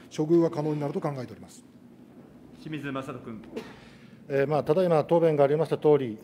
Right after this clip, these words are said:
Speaker 3: 出所後の再犯防止という観点からは、作業、指導という面において、えー、受刑者それぞれの特性に応じ、適した処遇を行うことが大切であることは言うまでもありません。えー、改正案では、あ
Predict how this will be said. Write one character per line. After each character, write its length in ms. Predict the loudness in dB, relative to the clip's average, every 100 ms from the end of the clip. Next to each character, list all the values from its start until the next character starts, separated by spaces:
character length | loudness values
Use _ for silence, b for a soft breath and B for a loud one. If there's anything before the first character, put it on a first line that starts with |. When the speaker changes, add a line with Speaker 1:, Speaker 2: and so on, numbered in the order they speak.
| -10
Speaker 3:
出 180 | -8 -10
所 220 | -4 -2
後 100 | 0
の 440 | 2 0 0 -2 -2
再 140 | -2
犯 160 | -2 -2
防 120 | -6
止 100 | -4
と 100 | -6
い 180 | -4 -4
う 60 | -4
観 220 | -6 -6
点 160 | -6
か 100 | -4
ら 120 | 0 2
は、 260 | 2 0 B B B B
作 240 | -2 0 0
業、 180 | -2 -4
指 160 | -2
導 100 | -2
と 100 | 0
い 60 | -2
う 40 |
面 180 | -2 -4
に 60 | -4
お 80 | -6
い 40 |
て、 60 | -2
え 200 | 0 0 -2 -10
ー、 20 |
受 140 | -8 -6
刑 180 | -4 -2
者 120 | -4
そ 100 | -4
れ 80 | -2
ぞ 100 | -2
れ 80 |
の 60 | -2
特 200 | -6 -8
性 200 | -4 -2
に 80 | 0
応 120 | -2
じ、 160 | -4 -8 -12
適 220 | -10 -8
し 60 | -8
た 80 | -6
処 120 | -6
遇 280 | -4 -4 0
を 300 | -2 -2 -8
行 140 | -8
う 60 | -8
こ 80 | -8
と 140 | -6
が 240 | -4 -4 B B B -8
大 140 | -6
切 160 | -6 -6
で 60 |
あ 60 | -4
る 60 | -4
こ 120 | -2
と 120 | -2
は 100 | -2
言 80 | -2
う 20 |
ま 120 | -4
で 80 | -4
も 260 | -6 -6 -8
あ 40 |
り 60 | -10
ま 80 | -8
せ 140 | -8
ん。 100 | -8 -14 B B B B
え 80 | -8
ー、 20 |
改 180 | -4 -4
正 180 | -2 -2
案 140 | 0
で 80 | 2
は、 360 | 4 2 2
あ 40 | -2